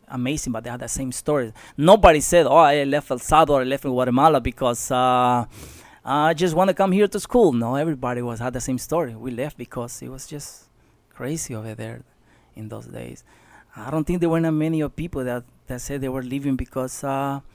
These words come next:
they hated the country. No, they just left because, uh, something was happening over there and they were scared. And we lo-, were looking for a better life. And United States was that country that was providing, you know, with that opportunity. And, and, and, uh,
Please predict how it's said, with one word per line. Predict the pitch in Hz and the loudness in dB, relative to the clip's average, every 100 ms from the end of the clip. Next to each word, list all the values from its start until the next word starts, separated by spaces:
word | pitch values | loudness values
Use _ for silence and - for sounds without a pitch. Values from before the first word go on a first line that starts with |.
| - _ - | -20 _ -16
they | 127 | -10
hated | 120 196 175 107 | 0 2 2 -2
the | 107 | -10
country. | - 110 - 117 | -12 -14 -12 -10
No, | 117 123 | -6 -4
they | 147 127 | -6 -10
just | 139 - | -12 -10
left | 123 143 | -10 -10
because, | 165 - 156 - | -12 -14 -18 -14
uh, | 151 147 - _ _ _ _ | -12 -12 -16 _ _ _ _
something | - 143 147 135 | -8 -8 -6 -10
was | 139 | -10
happening | - 156 165 117 | -12 -12 -12 -12
over | 107 110 110 | -12 -12 -10
there | 113 113 | -10 -10
and | 113 | -10
they | |
were | 123 123 | -10 -10
scared. | - 175 160 113 - _ _ _ | -12 -10 -10 -12 -18 _ _ _
And | 123 | -8
we | 123 127 | -4 -2
lo-, | 131 | -2
were | 135 | -2
looking | 123 131 135 | -2 -4 -6
for | - 123 | -6 -8
a | |
better | 123 127 127 | -4 -4 -4
life. | 143 170 - | -6 -10 -14
And | 117 117 | -16 -14
United | 117 120 123 131 | -10 -8 -6 -8
States | 120 - 139 135 | -10 -8 -10 -10
was | 139 135 | -14 -10
that | 147 | -10
country | 139 160 160 135 | -8 -10 -8 -10
that | 123 | -8
was | 123 123 | -8 -10
providing, | 139 123 135 147 135 - _ _ _ | -10 -6 -6 -6 -8 -10 _ _ _
you | - | -12
know, | 127 | -10
with | 131 | -10
that | 123 131 | -12 -12
opportunity. | - 135 - 180 175 - 123 | -8 -8 -4 -4 -4 -6 -10
And, | 120 113 | -10 -10
and, | 117 113 | -10 -10
and, | 110 110 | -12 -12
uh, | 110 107 | -12 -14